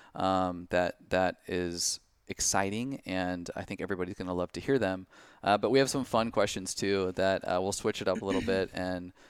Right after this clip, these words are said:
Speaker 1: uh, break the
Speaker 2: Yeah.
Speaker 1: ice, if you will, with them.
Speaker 2: Yeah.
Speaker 1: Um, one question, we, we were talking about this yesterday, we would love to ask you is, if you and Selena were to have a dinner party and you were to have two or three individuals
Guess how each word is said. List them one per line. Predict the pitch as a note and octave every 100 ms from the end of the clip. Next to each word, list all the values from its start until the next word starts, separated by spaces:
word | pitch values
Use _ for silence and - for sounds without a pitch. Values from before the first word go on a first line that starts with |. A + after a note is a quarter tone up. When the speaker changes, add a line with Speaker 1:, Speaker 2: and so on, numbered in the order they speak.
| - -
Speaker 1:
uh, | F2
break | F2+ G#2 G2+
the | - E2
Speaker 2:
Yeah. | - G2
Speaker 1:
ice, | F3+ E3 -
if | G2
you | G2 F#2
will, | F#2+ F2+
with | F#2+ G2+ -
them. | F2+ F2+ F2+ -
Speaker 2:
Yeah. | G3 F#3 F3+ G3
Speaker 1:
Um, | G2+ G2+ G2+ F#2 -
one | A#2 C3
question, | C#3 C3 - A2+
we, | G#2 G2+
we | F#2+
were | G#2
talking | - G#2 G#2
about | G2
this | G2+
yesterday, | F#2 G2+ F#2 F#2+
we | F#2+
would | G2
love | G2 F#2+
to | -
ask | F2+ - -
you | E2 F#2 - - - - - -
is, | F#2+ F#2+ F#2 F2+ F2+ - - _ _ _ _ _ _
if | B2 D#3+ E3 -
you | - B2+ C3 C3+
and | - A#2 A#2
Selena | A2 - A2 A2 G2 G#2+
were | A2 G#2+
to | - G#2+
have | - G2+ G2 -
a | F2 F2+
dinner | F#2+ F#3
party | - - - C3 _ _ _ -
and | - G#2
you | G#2
were | A2
to | - A2
have | A2 G2+ G2 G2 G2 - _ - - - _
two | - D3
or | D#3+ E3
three | - C3+ B2
individuals | A2+ A2+ G#2+ G#2 G#2+ G2 G2 F#2+ - -